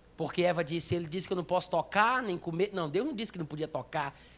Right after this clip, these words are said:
Ele só disse, "Não comereis", mas disse, "Eu não posso pegar, nem comer, nem."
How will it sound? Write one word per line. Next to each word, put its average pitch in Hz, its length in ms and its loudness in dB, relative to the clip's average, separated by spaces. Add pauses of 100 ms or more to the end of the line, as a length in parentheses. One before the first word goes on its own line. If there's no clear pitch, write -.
Ele 170 80 -2
só 170 140 4
disse, 170 320 -2
"Não 202 260 4
comereis", 196 580 2
mas 165 180 0
disse, 175 100 0
"Eu - 20 2
não 160 80 0
posso 175 220 2
pegar, 175 480 2
nem 220 120 -2
comer, 214 560 2
nem." 233 220 -2